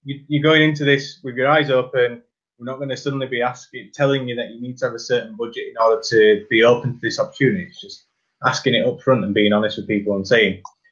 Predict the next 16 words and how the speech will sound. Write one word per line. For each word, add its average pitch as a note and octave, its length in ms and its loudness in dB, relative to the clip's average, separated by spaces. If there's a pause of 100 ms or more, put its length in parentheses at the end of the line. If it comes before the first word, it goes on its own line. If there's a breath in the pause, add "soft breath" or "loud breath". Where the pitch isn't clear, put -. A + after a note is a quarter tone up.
(120)
you A2 100 4
know, A2+ 220 2
"This - 160 0
is A#2+ 60 2
a A#2+ 100 2
two-way B2+ 340 6
street. A#2+ 320 0
You A2+ 80 -6
need A#2 180 -4
to A2+ 100 -8
invest A#2 340 -2
in A2+ 100 -12
us, B2 300 -6 (400)
um, A#2 480 2 (100)
into A#2 420 -10
what A#2+ 200 -10